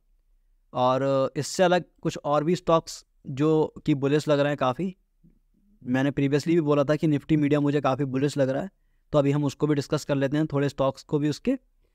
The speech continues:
तो Nifty Media ये रहा हमारा, और Nifty Media का अगर चार्ट आप देखेंगे डेली टाइम फ्रेम पर तो देखिए बिल्कुल एक बॉम्ब जैसा स्ट्रक्चर दिख रहा है मेरे को कि ये फटेगा। तो आप इसको, ये जो स्ट्रक्चर था वो तो मैंने पहले ही डिस्कस किया था।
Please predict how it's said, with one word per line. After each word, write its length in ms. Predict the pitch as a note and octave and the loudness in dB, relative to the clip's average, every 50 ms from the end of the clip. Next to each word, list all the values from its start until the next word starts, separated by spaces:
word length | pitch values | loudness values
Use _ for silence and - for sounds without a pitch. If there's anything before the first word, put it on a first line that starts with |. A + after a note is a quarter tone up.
| _ _ _ _ _ - | _ _ _ _ _ -2
तो 160 | D3 C#3+ C#3 | 0 2 2
Nifty 300 | C#3+ C#3 - - - D3+ | 2 0 0 0 0 2
Media 240 | D3+ D3 C#3+ C#3+ D3 | 2 2 2 2 2
ये 200 | C#3 C#3 C3+ C3+ | 2 2 2 0
रहा 200 | C3+ C3+ C3+ C#3+ | 0 0 0 0
हमारा, 320 | C#3 C#3 C#3 D3 G3+ A#3 A3+ - _ _ _ _ _ _ _ | 0 0 0 -2 -2 -4 -6 -10 _ _ _ _ _ _ _
और 160 | C#3 C#3 C3+ | -2 0 2
Nifty 280 | C#3 D3 C#3 - - F#3+ | 2 0 0 0 0 2
Media 240 | F#3 F#3 F#3 F#3 F3+ | 4 4 4 4 2
का 60 | F#3 | 2
अगर 140 | F#3 F#3+ F#3 | 2 0 0
चार्ट 340 | - - F3 D#3+ D#3+ E3 F3 | 0 2 4 4 4 4 4
आप 100 | E3+ D#3+ | 2 2
देखेंगे 340 | D3+ D#3+ D3+ D3 D#3 E3 D#3+ | 0 -2 0 0 0 0 0
डेली 200 | D3 D3 C#3+ C#3+ | 0 -2 0 0
टाइम 180 | C#3+ C#3 C3+ | 0 -2 -2
फ्रेम 180 | B2+ C#3 C#3 C#3+ | -2 -4 -4 -2
पर 120 | - F#3+ | -2 -2
तो 140 | G#3 - F3+ | -2 -2 -2
देखिए 160 | F3+ F3+ F#3+ | -2 0 0
बिल्कुल 380 | F#3+ F#3 - G#3 G#3 G3 - - - _ - - _ _ _ - | -2 0 0 0 0 0 -2 -6 -10 _ -20 -20 _ _ _ -6
एक 160 | E3+ E3+ - _ _ _ - | -6 -6 -6 _ _ _ -8
बॉम्ब 360 | D#3 C#3 C#3 D3 E3 F3+ F#3+ | -4 -2 0 2 2 2 4
जैसा 200 | F3 G3+ F#3 G#3 | 4 4 2 2
स्ट्रक्चर 340 | F#3+ - G3 F3+ - G#3 G#3 | 0 0 -2 -2 0 0 0
दिख 200 | F3 D#3 C#3+ D#3 | 2 0 0 0
रहा 100 | D3+ D3+ | 0 0
है 60 | C3+ | 0
मेरे 180 | B2+ B2 A2+ - | 0 0 -2 -6
को 140 | - - - - - _ _ | -10 -12 -14 -16 -20 _ _
कि 60 | D#3+ | 0
ये 100 | E3+ F3 | 0 2
फटेगा। 480 | D#3+ - C#3 - C#3 B2+ A#2 - - - - _ _ _ _ _ _ _ _ _ _ _ _ - | 2 0 0 0 0 -2 -2 -4 -6 -10 -12 _ _ _ _ _ _ _ _ _ _ _ _ -4
तो 60 | E3+ | 0
आप 320 | - C#3 C#3 C#3+ - - - | 2 4 4 4 2 0 -2
इसको, 640 | D#3+ C#3+ - - G3 G3+ G#3 G#3+ G3+ - - _ _ _ _ _ - | -4 -4 -2 -2 0 0 2 2 0 0 -4 _ _ _ _ _ -10
ये 240 | C#3+ C3 C#3+ D#3 E3 | -4 0 0 2 2
जो 120 | E3+ F3+ | 2 0
स्ट्रक्चर 340 | - - F#3 - - F#3 F3 | 0 0 -2 0 0 -2 0
था 80 | F#3 | 0
वो 120 | F#3 F3+ F3+ | 0 0 0
तो 80 | F#3 | 0
मैंने 140 | F#3 F#3 F#3 | 0 0 0
पहले 200 | E3+ F3+ E3+ E3 | 0 2 0 2
ही 80 | D#3+ E3+ | 0 0
डिस्कस 320 | E3+ E3 - - F3+ D#3 | -2 -2 -2 -2 -4 -4
किया 320 | - _ - D3+ D3 C#3+ C3+ | -4 _ -4 -2 -2 0 -2
था। 180 | C3+ C#3+ D#3 | -2 -6 -8